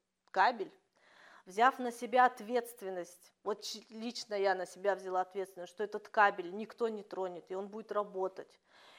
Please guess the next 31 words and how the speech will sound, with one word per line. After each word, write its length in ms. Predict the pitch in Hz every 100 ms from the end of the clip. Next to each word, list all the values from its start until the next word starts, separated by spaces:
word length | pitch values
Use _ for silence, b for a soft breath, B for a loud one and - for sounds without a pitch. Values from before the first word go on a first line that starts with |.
| B
И 120 | 202
там, 260 | 214 226
если 420 | 226 214 233 233 226
вдруг 520 | 208 214 240 208 -
мы 200 | 196 214
разорвём 580 | 220 208 220 208 208 208
этот 240 | 202 185
кабель 420 | - 180 175 165 151
или 240 | 208 220 202
там 240 | 202 196
что-то 320 | - 196 190
повредим, 800 | 190 - 190 196 190 175 185 180 -
и 100 | 190
он 160 | 196 202
откажет 520 | 190 - 190 185 175
работать, 480 | 180 180 180 190 - _ B B B
то 80 | 208
я 160 | 220
беру 300 | 220 233 226
на 120 | 220
себя 380 | 220 - 196 202
все 200 | 208 208
обязательства 800 | 196 190 185 185 180 170 - -
по 140 | 160 185
восстановлению 1040 | 190 190 196 202 196 180 180 170 160 151
и 140 | -
всего 400 | 190 - 175 180
там 220 | 170 156 151
прочего. 560 | 180 240 269 185 156 - b b b
То 80 | -
есть 220 | 175 -